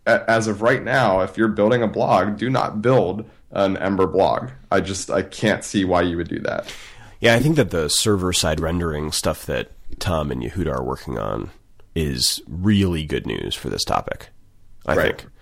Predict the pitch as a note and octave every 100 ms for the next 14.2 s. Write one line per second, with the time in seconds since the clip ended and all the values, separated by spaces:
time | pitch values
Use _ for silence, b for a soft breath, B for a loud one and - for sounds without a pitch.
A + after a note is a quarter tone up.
0 | b b b G2 G#2 G2 A2+ G2 - -
1 | - G#2 - E2+ - - b b - C#3+
2 | D3+ A2+ F#2+ F2 E2+ D#2+ D2 - - A2+
3 | B2+ F2+ E2 C#2+ D#2 D#2+ D#2+ - C#2+ D2
4 | C2 B1+ B1+ A1+ C2 - C2 - - C#2+
5 | - D2 A#1+ G#1 G1+ G1+ - - - F#2
6 | C#2 B1 - - - - D#2+ C2 B1 B1+
7 | A1 - G1+ - - - - - - -
8 | G1+ G1+ - - - _ - G#2 C#3+ G2
9 | E2 - B B B G#2 A2+ - F#2 F#2
10 | - E2+ - G2 F#2 D#2+ D2 D2+ D2+ C2+
11 | C2+ C#2 B1 A#1+ D#2+ C#2+ C2+ C#2+ - -
12 | - G#2+ F#2 D#2+ D#2 C2 B1+ - - C2
13 | C2 D#2 C#2+ - D2 B1 B1 A#1 A#1 A#1
14 | A1+ -